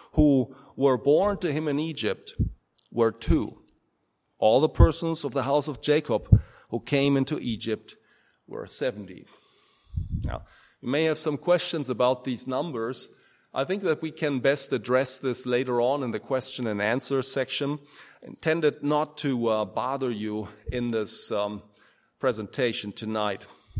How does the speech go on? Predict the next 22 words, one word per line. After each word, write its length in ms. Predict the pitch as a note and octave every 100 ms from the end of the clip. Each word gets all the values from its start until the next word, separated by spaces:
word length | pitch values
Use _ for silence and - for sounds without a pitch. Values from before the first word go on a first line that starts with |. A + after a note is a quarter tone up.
| -
Well, 400 | - D#3 D#3 - - _ _ _ _ -
I 40 |
want 160 | C3+ G#3
to 60 |
begin 360 | F3+ - F3+ G3+
by 180 | D3+ B2
saying 580 | - E3+ F3+ B2 C3 D3
that, 340 | A#2+ B2 -
um, 340 | C#3 A#2+ A#2+ G#2+ - -
here 260 | C#3 D#3+
in 100 | D#3
this 160 | B2+ B2+
part 280 | - C#3+ C#3+
of 100 | A#2+
the 80 | D3+
often 360 | D#3+ F3 D3
is 140 | C3 B2+
a 60 |
need 360 | B2+ C#3+ D3 C#3
of, 360 | A#2+ A#2 -
uh, 200 | B2 A#2+
stealing. 800 | A2+ - - E3+ E3 C#3 G#2 G2